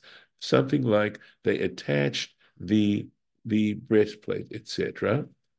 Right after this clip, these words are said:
Okay, and it must, it must have, you'll see,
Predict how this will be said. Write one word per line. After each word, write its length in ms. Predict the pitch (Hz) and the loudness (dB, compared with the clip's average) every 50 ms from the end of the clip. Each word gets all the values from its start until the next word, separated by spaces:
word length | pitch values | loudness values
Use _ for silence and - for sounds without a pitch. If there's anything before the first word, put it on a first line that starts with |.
| _ - | _ -10
Okay, 460 | 104 98 - - 98 98 110 120 - - - _ _ _ - - _ - | -10 -8 -4 -2 0 2 2 0 0 -4 -8 _ _ _ -20 -20 _ -2
and 160 | - 104 101 | 2 4 4
it 120 | 107 104 | 4 4
must, 400 | 110 117 120 131 127 131 - - - _ _ - - - - - - - - - | 4 4 4 4 4 0 -8 -14 -20 _ _ -16 -12 -12 -10 -10 -10 -12 -10 -6
it 140 | - 104 90 | -6 -4 0
must 420 | 107 113 123 123 127 - - - - _ | 2 2 2 2 0 -4 -12 -18 -12 _
have, 340 | - 95 92 92 90 90 - - | 0 2 2 2 2 0 -2 -6
you'll 160 | 101 107 98 | -6 -4 -4
see, 440 | - - - 85 85 85 101 127 | -4 -4 -6 -6 -4 -4 -6 -6